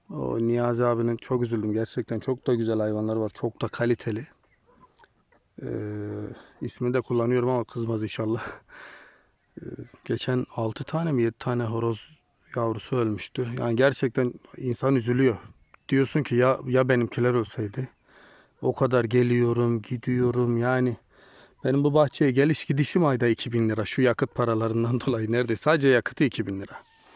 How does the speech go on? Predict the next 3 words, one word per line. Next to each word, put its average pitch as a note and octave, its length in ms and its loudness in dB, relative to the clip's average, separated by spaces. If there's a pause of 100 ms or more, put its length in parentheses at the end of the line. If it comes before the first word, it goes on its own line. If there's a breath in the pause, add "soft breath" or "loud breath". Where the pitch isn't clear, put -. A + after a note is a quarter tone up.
(1500 loud breath)
O D3 140 6
nedenle, C#3+ 460 6 (480 loud breath)
e, A#2 60 -2